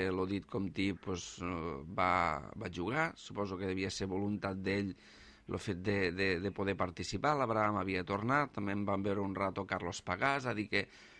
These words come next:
mm, lo fet de, de tindre a on triar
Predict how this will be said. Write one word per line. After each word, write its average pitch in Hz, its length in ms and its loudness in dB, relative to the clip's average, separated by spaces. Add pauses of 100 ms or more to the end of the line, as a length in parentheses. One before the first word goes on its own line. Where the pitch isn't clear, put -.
(220)
mm, 95 500 2
lo 110 160 6
fet 113 200 2
de, 127 200 6
de 113 240 4
tindre 120 400 6 (120)
a 113 120 6
on 113 240 4
triar 113 380 4